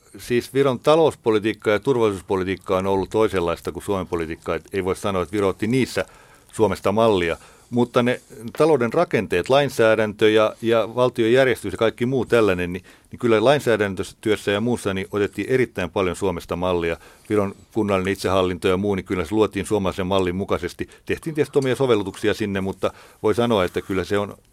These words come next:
pi-, aika pitkälle otettu nimenomaan Suomesta, Suomesta mallia. Ja, ja se, että jos Viro-, Virossa on sitten harjoitettu toisenlaista sosiaali- ja talouspolitiikkaa kuin Suomessa, niin se on toinen kysymys, mutta se, se valtion rakenne, minkä puitteissa tätä on harjo-, harjoitettu, niin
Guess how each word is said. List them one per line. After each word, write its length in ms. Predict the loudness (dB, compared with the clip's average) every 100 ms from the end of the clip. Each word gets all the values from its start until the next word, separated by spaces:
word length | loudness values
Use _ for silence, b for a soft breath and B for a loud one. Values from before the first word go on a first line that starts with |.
| -12
pi-, 100 | -4
aika 220 | 0 0 0
pitkälle 360 | -2 -2 -2
otettu 320 | -2 -4 -6
nimenomaan 460 | -4 -4 -4 -4 -4
Suomesta, 440 | -2 -2 -4 -10 -14 B B B
Suomesta 400 | 0 0 0 -4
mallia. 480 | -2 0 0 -2 -6 b b b b b b b _
Ja, 300 | 0 2 2 0
ja 140 | -2
se, 160 | 4 2
että 180 | 4 2
jos 120 | 2 2
Viro-, 340 | 4 4 4
Virossa 340 | 0 0 0
on 80 | -2
sitten 240 | -2 0 2
harjoitettu 420 | 2 0 -4 0
toisenlaista 640 | 0 2 2 2 -2 -4
sosiaali- 380 | -2 0 2 2
ja 80 | 2
talouspolitiikkaa 640 | 2 2 0 -4 -2 -4
kuin 80 | 0
Suomessa, 320 | 0 0 -4
niin 80 | -6
se 60 | -6
on 100 | -2
toinen 260 | 0 0 -2
kysymys, 360 | -4 -4 -6
mutta 200 | -8 -8
se, 160 | -6 -6 B B -8
se 120 | 2
valtion 380 | 4 4 0 2
rakenne, 480 | 2 4 2 0 -8
minkä 240 | -8 -4 -2
puitteissa 460 | 2 2 2 -4
tätä 100 | -2
on 60 | 0
harjo-, 320 | 0 0 -2 -2
harjoitettu, 460 | 0 0 -2 -6
niin 120 | -8